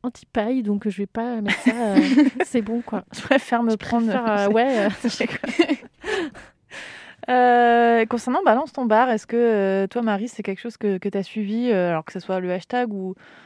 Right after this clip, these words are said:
Speaker 2: sur les réseaux, ou plus largement, ça a quand même été pas mal repris, j'ai l'impression, dans, dans la presse, euh, en France, et puis ça a gagné aussi, euh,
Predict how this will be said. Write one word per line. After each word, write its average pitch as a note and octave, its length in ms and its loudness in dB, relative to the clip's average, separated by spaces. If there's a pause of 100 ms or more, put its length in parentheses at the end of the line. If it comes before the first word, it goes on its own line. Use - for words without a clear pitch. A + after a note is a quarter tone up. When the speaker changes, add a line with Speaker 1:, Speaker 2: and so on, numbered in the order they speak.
(120)
Speaker 2:
sur - 160 -4
les G3+ 100 0
réseaux, A#3 480 0
ou G#3+ 40 -2
plus G#3 180 -8
largement, G3+ 400 0
ça A3+ 120 -6
a F#3 80 -2
quand G3 120 -6
même G3 120 -4
été F#3+ 260 -6
pas G3 140 -4
mal G3+ 140 -2
repris, G3 320 -8
j'ai A3 100 -4
l'impression, G3 400 -6
dans, F#3 240 -4
dans F3+ 120 -6
la F3 100 -6
presse, G3+ 380 -12
euh, E3+ 240 -8
en E3+ 100 -8
France, - 380 -10
et F#3 40 -6
puis F#3 160 -12
ça F3+ 180 -6
a E3 60 -4
gagné F#3 380 -2
aussi, G3+ 340 -8
euh, E3+ 140 -4